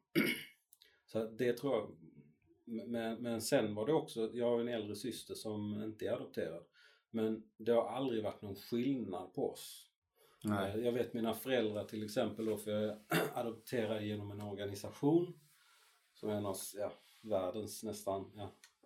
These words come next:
Speaker 1: andra eller tredje största eller något sånt, tror jag den är. Eh, de hade ju massa träffar och sådär, men det tyckte ju inte min pappa. "Nej, men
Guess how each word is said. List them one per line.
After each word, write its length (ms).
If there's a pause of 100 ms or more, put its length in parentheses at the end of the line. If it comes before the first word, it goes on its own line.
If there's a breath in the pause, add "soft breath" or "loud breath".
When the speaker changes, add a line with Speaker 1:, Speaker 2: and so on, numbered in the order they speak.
Speaker 1:
andra 360
eller 120
tredje 320
största 340
eller 120
något 100
sånt, 220
tror 140
jag 80
den 140
är. 880
Eh, 60 (180)
de 300
hade 160
ju 60
massa 240
träffar 400
och 80
sådär, 200
men 160
det 120
tyckte 280
ju 60
inte 140
min 140
pappa. 320
"Nej, 180
men 200